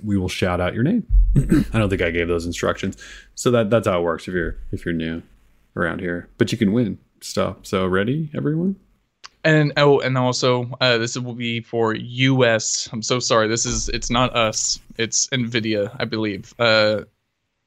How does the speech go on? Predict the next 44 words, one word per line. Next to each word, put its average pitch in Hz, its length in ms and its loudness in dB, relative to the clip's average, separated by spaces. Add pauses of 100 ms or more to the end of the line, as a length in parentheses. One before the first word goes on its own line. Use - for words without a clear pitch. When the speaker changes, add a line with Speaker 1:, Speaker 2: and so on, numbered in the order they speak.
(560)
Speaker 2:
I 139 60 2
think 151 220 -4
you'd 127 120 2
have 123 160 0
to 120 80 -6
be 117 340 -4 (180)
located 123 480 -2
in 123 120 -6
the 120 80 -6
U 123 160 -4
S 120 100 -2
for - 100 -16
these 120 200 -6
codes 117 260 -10
to 117 100 -10
work, 113 220 -2
although 113 260 2
I'd 135 220 4
have 202 160 0
to 185 100 -6
confirm 127 720 -4
that. 156 300 0 (560)
But, 110 320 -2 (260)
eh. 131 1080 -2 (280)
<laughs> - 120 2 (640)
Anyway, 95 380 0 (100)
okay, 127 160 -2
we're 120 160 0
dancing. 113 480 -2
Speaker 1:
Okay. 107 80 -6
Speaker 2:
Jeez. 127 320 -4
Speaker 1:
Yeah, 95 380 2
I, 104 40 2
I 98 60 2
hadn't 98 200 2
done 87 160 0
it 85 80 -2
yet. 87 200 0
Brandon 87 280 4
called 90 240 0
me 92 60 -4
out - 160 -6
for 95 160 -4
it. - 80 -12